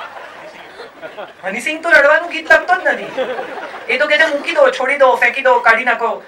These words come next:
બ્રેકઅપ કરો." હમણાં એક ગીત મેં વાંચ્યું, અ,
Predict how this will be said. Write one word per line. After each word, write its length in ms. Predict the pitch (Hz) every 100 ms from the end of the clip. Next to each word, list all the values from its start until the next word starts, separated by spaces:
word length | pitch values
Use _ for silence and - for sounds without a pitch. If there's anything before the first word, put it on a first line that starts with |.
| -
બ્રેકઅપ 320 | 220 220 247
કરો." 320 | 220 - - - - - - - - _ - - -
હમણાં 300 | 214 285 370
એક 100 | 359
ગીત 220 | 247 294 277
મેં 80 |
વાંચ્યું, 400 | 240 214 202 - - _ _ _ - - - -
અ, 220 | 214 208